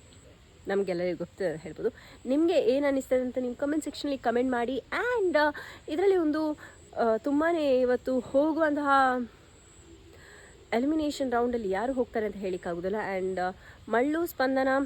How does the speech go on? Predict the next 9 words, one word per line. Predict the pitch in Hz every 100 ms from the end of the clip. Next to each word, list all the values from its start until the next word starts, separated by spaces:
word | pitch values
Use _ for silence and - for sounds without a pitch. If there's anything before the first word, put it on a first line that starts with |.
| - - -
ಕೆ-, | 233
ಆ, | - 208
ಮಳ್ಳು | 214 220 269
ಅವರು | 269
ಕೂಡ | 277 262
ಒಂದು | 254 240 240 240 220 208 196 - - - - - -
ಇದರಲ್ಲಿ | 208 240 226
ಹೇಳಿರ್ತಾರೆ, | 208 196 214 208 208 269 - - -
"ನಂಗಿಲ್ಲಿ, | 220 220 214 208 196